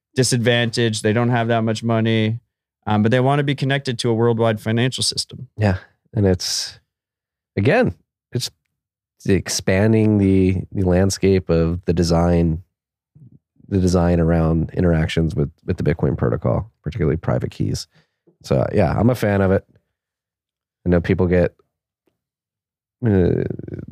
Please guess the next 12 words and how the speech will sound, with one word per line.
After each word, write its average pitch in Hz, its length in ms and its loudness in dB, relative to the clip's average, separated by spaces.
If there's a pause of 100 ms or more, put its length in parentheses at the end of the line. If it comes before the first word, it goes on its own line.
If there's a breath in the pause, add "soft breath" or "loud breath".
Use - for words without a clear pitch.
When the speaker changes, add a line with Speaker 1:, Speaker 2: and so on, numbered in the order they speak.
(580)
Speaker 2:
get 87 160 2
a 80 60 2
little 87 200 2
weary 92 360 4
when 90 160 0
biometrics 82 720 0
get 80 140 0
a-, - 400 -4
added 82 300 0
to, 85 260 0
to - 180 -8
Bitcoin 80 600 -2